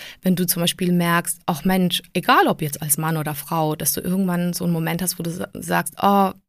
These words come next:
irgendwie, ich vermisse es, mehr Zeit mit meinen Kindern zu verbringen“, dann nimm das ernst. Und ich meine, vielleicht kannst du es nicht sofort mit einem Schnips von einem Tag auf den anderen verändern, aber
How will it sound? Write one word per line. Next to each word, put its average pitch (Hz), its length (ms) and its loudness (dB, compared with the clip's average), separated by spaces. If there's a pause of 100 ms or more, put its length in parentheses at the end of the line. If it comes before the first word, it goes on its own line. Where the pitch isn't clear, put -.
(300)
irgendwie, 202 400 4
ich - 120 -4
vermisse 196 600 4
es, - 120 -2
mehr 160 200 -4
Zeit 160 340 -2
mit 156 140 -8
meinen 156 200 -2
Kindern 240 280 2
zu - 140 0
verbringen“, 156 520 -4 (380)
dann 208 340 4
nimm 233 320 6
das 226 260 0
ernst. 220 640 0
Und 170 140 -2
ich - 100 -6
meine, 185 140 2
vielleicht 180 220 0
kannst 196 220 2
du 208 40 -2
es - 80 -2
nicht 180 180 0
sofort 214 800 0
mit 202 160 -6
einem 180 120 2
Schnips 185 420 0
von 190 180 -6
einem 175 340 2
Tag 185 260 2
auf 170 100 -2
den - 100 -4
anderen 208 360 0
verändern, - 480 -2
aber 165 280 0